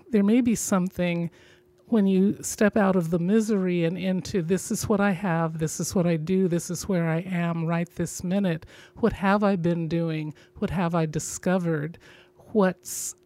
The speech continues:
what would others say, others say is the value of what I am doing and,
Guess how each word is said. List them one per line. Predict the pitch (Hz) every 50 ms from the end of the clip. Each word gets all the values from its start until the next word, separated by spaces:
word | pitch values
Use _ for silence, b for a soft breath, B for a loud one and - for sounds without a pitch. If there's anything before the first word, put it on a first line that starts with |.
| _ _ - -
what | 233 202 196 196 -
would | 233 196 190 185
others | 190 196 196 190 208 208 190 185 175 -
say, | - - - 190 175 170 170 170 170 165 175 - _ -
others | 214 214 196 226 196 -
say | - - - - 214 202 208 196 185 170
is | 170 180 190 151 -
the | 180 175
value | 151 156 170 160 160 175 185 190 175 160 151 151 151 -
of | 156 175 - -
what | - - 175 175 -
I | 185 180 170 165 165 170 165 160 175 - - - _ _ _ _ _ _ _ _ -
am | 202 175 165 170 165 151 151
doing | 160 185 190 196 185 180 180 170 175 180
and, | - - 190 170 165 160 160 156 156 160 156